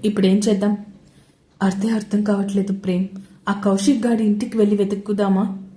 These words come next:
"వాడి ఇంట్లో ఖచ్చితంగా ఉండడు, కానీ ఇప్పుడేం చేద్దాం?" అనుకుంటూ ఉండగానే కమిషనర్ నుంచి కాల్ వస్తుంది.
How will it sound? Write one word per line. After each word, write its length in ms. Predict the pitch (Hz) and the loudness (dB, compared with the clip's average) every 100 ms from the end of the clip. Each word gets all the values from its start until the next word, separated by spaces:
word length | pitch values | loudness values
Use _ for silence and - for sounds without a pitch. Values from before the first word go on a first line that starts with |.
| - _ _ _ _ _ _ 233 | -20 _ _ _ _ _ _ 2
"వాడి 220 | 233 226 | 4 6
ఇంట్లో 260 | 185 269 | 4 2
ఖచ్చితంగా 600 | 285 240 - - 233 220 | 2 0 -4 -2 0 2
ఉండడు, 260 | 214 185 190 | 2 0 -2
కానీ 460 | 190 190 254 - - - - _ | 0 2 4 2 0 -14 -20 _
ఇప్పుడేం 380 | 208 208 190 220 | -4 2 4 4
చేద్దాం?" 420 | - 254 214 226 - - - | 4 0 0 -2 -4 -14 -6
అనుకుంటూ 540 | 403 403 294 226 214 220 | -4 -4 -2 -4 -4 -4
ఉండగానే 680 | 196 190 185 170 180 185 180 - | -4 -4 -4 -4 -4 -4 -8 -4
కమిషనర్ 500 | 175 175 - 185 180 | -4 -2 -6 -6 -4
నుంచి 260 | 180 180 269 | -4 -6 -8
కాల్ 380 | 247 240 240 | -10 -10 -8
వస్తుంది. 420 | 233 - 226 220 | -8 -6 -4 -4